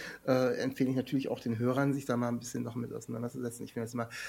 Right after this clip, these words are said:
ganz spannend aus der Sicht, aus eurer Sicht, die ihr jetzt auch eigentlich erst ganz frisch am Werk seid und, äh, mit eurer zweiten oder mit eurer ersten wirklichen L P durchstartet. Ähm,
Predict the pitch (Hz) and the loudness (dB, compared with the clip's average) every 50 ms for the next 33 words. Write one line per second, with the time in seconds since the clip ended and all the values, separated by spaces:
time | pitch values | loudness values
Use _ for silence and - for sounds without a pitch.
0 | - - - - 131 131 131 - - 139 139 139 143 143 143 - 143 139 - 135 | -10 -6 0 2 2 2 2 2 4 6 8 10 10 8 8 6 2 4 4 2
1 | 113 120 135 131 - - - - - - - - 131 - - - 135 135 135 139 | 4 4 2 0 0 -4 -8 -10 -10 -10 -6 -4 -4 2 4 6 6 8 8 6
2 | 131 110 120 117 - - 120 117 117 117 117 117 - - 147 - - - - _ | 4 4 0 -2 -2 -2 -2 0 2 2 0 0 0 0 0 0 0 -6 -14 _
3 | _ - - 135 135 135 135 - - 131 135 - - - - 131 131 131 - - | _ 0 0 2 2 0 -2 -2 -2 -2 -2 -4 -6 -4 -2 0 0 0 -2 -4
4 | - 151 147 - - 135 131 123 123 135 - - - 135 135 135 135 - 127 123 | -4 -2 -2 0 0 2 4 2 2 0 0 0 4 4 6 4 4 2 -2 -2
5 | - - - - - - - - - - - 139 135 131 131 - - 120 117 123 | -2 -6 -10 -10 -10 -8 -8 -10 -8 -2 0 4 4 4 4 2 0 0 0 0
6 | 117 - - 131 131 120 - 131 131 123 120 123 120 123 131 131 127 113 131 135 | -2 0 2 2 2 2 2 2 2 2 2 0 4 6 6 6 6 6 6 4
7 | 135 - - 139 - - - 139 135 131 - - - - - - 117 120 135 151 | 6 4 2 0 0 0 2 2 2 2 2 -4 -12 -14 -12 -8 2 4 6 6
8 | 151 139 120 135 123 - 139 151 156 - 160 147 151 156 160 170 160 - - 147 | 4 4 0 0 2 4 4 4 6 6 6 8 8 8 8 6 6 4 4 4
9 | 143 151 147 143 - - - - - - - - - - - - 147 131 131 127 | 6 6 4 2 0 -6 -12 -14 -14 -14 -12 -12 -14 -14 -6 -2 0 2 2 2
10 | 123 123 123 | 0 -2 -2